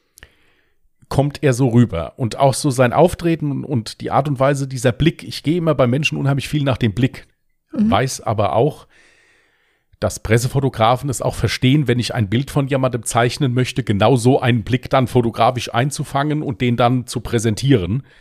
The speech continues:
Speaker 2: Ja.
Speaker 1: Muss man auch immer vorsichtig sein. Aber es passte so zusammen. Also das, was er alles so ausgesagt hat, da hat ein Großteil nicht von gestimmt. Das konnte ihm ja auch nachgewiesen werden.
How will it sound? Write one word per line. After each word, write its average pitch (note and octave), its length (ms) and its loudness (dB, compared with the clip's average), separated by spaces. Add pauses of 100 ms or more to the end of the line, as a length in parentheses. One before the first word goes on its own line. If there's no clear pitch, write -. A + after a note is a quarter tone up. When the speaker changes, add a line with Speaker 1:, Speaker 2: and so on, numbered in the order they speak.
(180)
Speaker 2:
Ja. E3 420 -6 (600)
Speaker 1:
Muss C3 280 2
man G#2+ 100 2
auch B2+ 200 2
immer G2+ 180 -2
vorsichtig G2+ 540 0
sein. G#2+ 340 0 (1120)
Aber C3 260 2
es - 120 -6
passte - 360 -2
so F2+ 120 -8
zusammen. F2 440 -8
Also A#2 220 -2
das, - 300 0
was D3 200 2
er D3+ 280 2
alles C3+ 280 0
so B2+ 160 -2
ausgesagt A#2+ 840 2
hat, - 380 -4 (380)
da A2 320 2
hat - 240 -2
ein G#2+ 160 0
Großteil G#2 540 -2
nicht F2+ 220 -6
von E2+ 200 -6
gestimmt. - 560 -10
Das - 160 -10
konnte G#2 240 0
ihm A#2 120 -4
ja F#2 120 -2
auch E2+ 140 -2
nachgewiesen C#2 600 -6
werden. - 260 -20